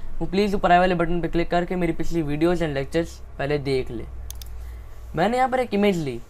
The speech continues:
ओके। मैं इसकी कॉपी ले लूँगा और मैं जो नीचे वाली इमेज है, इसको हाइड कर रहा हूँ। अब आप लोगों ने करना क्या है, सबसे पहले तो जैसे हमने अरेंजमेंट पिछली क्लास में सीखी थी, जिसने अगर नहीं देखी पिछली क्लास, तो प्लीज़ ऊपर आई वाले बटन पर क्लिक करके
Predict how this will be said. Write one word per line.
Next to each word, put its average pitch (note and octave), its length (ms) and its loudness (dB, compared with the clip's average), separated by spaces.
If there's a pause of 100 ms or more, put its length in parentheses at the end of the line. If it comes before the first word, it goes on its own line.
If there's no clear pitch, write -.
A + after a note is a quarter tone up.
(640)
ओके। D3+ 260 -2 (500)
मैं F3+ 140 4
इसकी F#3 280 -2
कॉपी F3 320 0
ले G#3 180 2
लूँगा E3+ 400 0 (760)
और F#3+ 260 4
मैं F3 300 4
जो F3 60 2
नीचे D#3 200 0
वाली E3 120 2
इमेज D3+ 200 0
है, F3 60 2
इसको D#3+ 180 -6
हाइड B2 220 -2
कर G#2 100 -8
रहा A2+ 140 -8
हूँ। A#2 80 -12 (520)
अब G#3 140 0
आप B3 100 2
लोगों B3 200 2
ने A#3 100 0
करना F3+ 340 2
क्या C#3+ 180 -4
है, A#2 100 -6
सबसे - 300 -6
पहले G#3 200 2
तो G3+ 100 -2
जैसे F#3 220 -2
हमने F#3+ 220 0
अरेंजमेंट D#3+ 520 -2 (140)
पिछली F3 300 -2
क्लास D#3 320 4
में D#3+ 80 -2
सीखी D3+ 300 -6
थी, E3+ 160 -2 (440)
जिसने F3 240 0
अगर E3+ 180 4
नहीं E3+ 200 2
देखी F#3+ 220 -2
पिछली E3+ 300 -2
क्लास, D#3 420 4
तो D3+ 240 2
प्लीज़ D3+ 260 -2
ऊपर D3+ 180 2
आई D3 60 4
वाले D3 160 0
बटन D3 260 -4
पर C#3 60 -6
क्लिक C#3+ 220 -8
करके D#3+ 320 -2